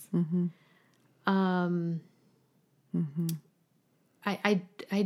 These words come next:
Speaker 2: just, I feel so strongly knowing what I know now and knowing how hard it was. My heart goes out to the women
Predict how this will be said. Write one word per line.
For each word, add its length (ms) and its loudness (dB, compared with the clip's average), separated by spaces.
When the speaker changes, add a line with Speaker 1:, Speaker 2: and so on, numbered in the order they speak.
Speaker 2:
just, 400 -2
I 100 6
feel 440 4
so 240 2
strongly 840 2
knowing 420 6
what 140 2
I 120 -2
know 260 -4
now 480 -8
and 200 2
knowing 300 4
how 240 0
hard 380 4
it 140 0
was. 880 -6
My 240 4
heart 380 2
goes 220 2
out 400 -2
to 160 -16
the 100 2
women 800 -2